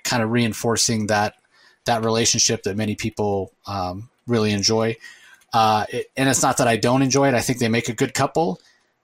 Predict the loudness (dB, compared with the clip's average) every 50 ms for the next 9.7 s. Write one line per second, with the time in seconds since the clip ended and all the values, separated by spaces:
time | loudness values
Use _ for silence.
0 | _ _ _ _ _ _ -2 0 2 2 2 2 2 2 0 0 0 0 0 0
1 | 2 2 2 2 0 0 0 -2 -4 -4 -2 -2 0 0 0 -2 -2 -2 -2 -2
2 | 0 -2 -2 -2 -2 -2 -2 -2 -2 -4 -4 -6 -10 -14 -14 -16 _ -20 -20 -14
3 | -10 -10 -8 -10 -10 -14 -16 -12 -10 -10 -8 -6 -6 -6 -6 -6 -8 _ _ _
4 | _ _ _ -6 -2 0 0 0 0 -2 -6 -12 -20 _ _ -4 -2 0 0 0
5 | 2 2 2 4 4 2 0 -2 -2 -2 -4 -4 -6 -8 -12 -14 _ -12 -10 -10
6 | -8 -10 -12 -18 _ _ -10 -8 -8 -6 -6 -6 -6 -6 -2 -2 -2 -2 0 -2
7 | -2 0 2 2 4 4 4 4 2 2 0 0 0 2 2 4 4 4 2 2
8 | 0 0 -2 -2 -2 0 0 0 0 -2 -4 -8 -6 -4 -4 -4 -4 -4 -4 -4
9 | -4 -4 -4 -4 -4 -4 -4 -4 -6 -6 -4 -4 -6 -6